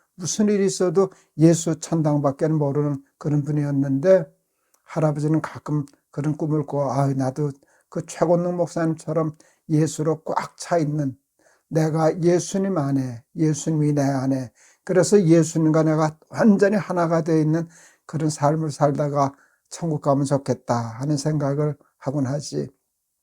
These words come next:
오늘 예수님이 이런 말씀을 하셔.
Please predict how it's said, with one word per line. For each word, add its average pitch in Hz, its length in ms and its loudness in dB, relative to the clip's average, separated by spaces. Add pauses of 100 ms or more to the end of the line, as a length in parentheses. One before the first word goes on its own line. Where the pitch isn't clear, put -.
(1120)
오늘 165 280 4
예수님이 165 1000 4
이런 151 220 0
말씀을 151 420 0
하셔. 147 540 -4